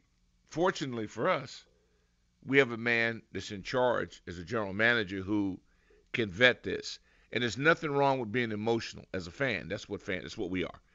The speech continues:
D-, did, they don't say fan, they say, they don't say experts, they say fans. But I think that I love the bravado <laughs> as I listen and read on X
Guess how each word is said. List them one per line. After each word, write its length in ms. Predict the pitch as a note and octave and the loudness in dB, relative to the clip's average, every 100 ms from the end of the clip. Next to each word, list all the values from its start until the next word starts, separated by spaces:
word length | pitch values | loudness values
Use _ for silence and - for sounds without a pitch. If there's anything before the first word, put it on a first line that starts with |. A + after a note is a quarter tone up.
| _ _ _ _ _ _ _ _ | _ _ _ _ _ _ _ _
D-, 120 | - - A#2 | -10 -10 2
did, 300 | D3+ D#3+ - | 4 4 0
they 100 | C3+ | 2
don't 280 | C#3+ G3+ F#3 | 4 4 4
say 240 | - C3+ | 6 6
fan, 400 | G#2 - C#3 C#3 | 4 4 6 6
they 120 | A2+ | 4
say, 480 | G#2+ - G#2+ G2 F2 - _ _ | -2 0 2 2 -4 -12 _ _
they 100 | B2 | 2
don't 140 | D#3+ | 2
say 200 | D#3 D#3 - | 0 0 8
experts, 480 | D3 - - A2 G#2 | 8 8 -2 -4 -2
they 80 | |
say 180 | G#2 A2 | -4 -4
fans. 720 | G2+ - C#3+ F2+ - - - - _ _ _ _ _ _ _ _ _ - | -2 6 6 6 -2 -18 -20 -20 _ _ _ _ _ _ _ _ _ 4
But 220 | C3+ C#3 | 8 12
I 140 | C#3 | 12
think 360 | C3 F3+ F3+ - | 10 6 6 4
that 200 | A#2+ A#2+ | -2 2
I 120 | - A#2 | 4 4
love 460 | B2+ E3 G3 D#3+ | 10 12 12 10
the 80 | B2 | 4
bravado 720 | F#2+ A2+ F#2+ C3+ D#3 A2+ E2+ - _ | -2 -4 8 12 12 10 0 -8 _
<laughs> 200 | _ C3+ | _ 0
as 140 | C#3 B2+ | 2 6
I 120 | A2 | 6
listen 440 | A2+ C#3 C#3 G#2+ | 8 6 6 -4
and 180 | G2 F#2+ | -6 0
read 240 | A#2+ B2 G#2 | 2 4 2
on 180 | F#2+ G2 | 0 4
X 480 | B2 - - - | 4 2 -6 -14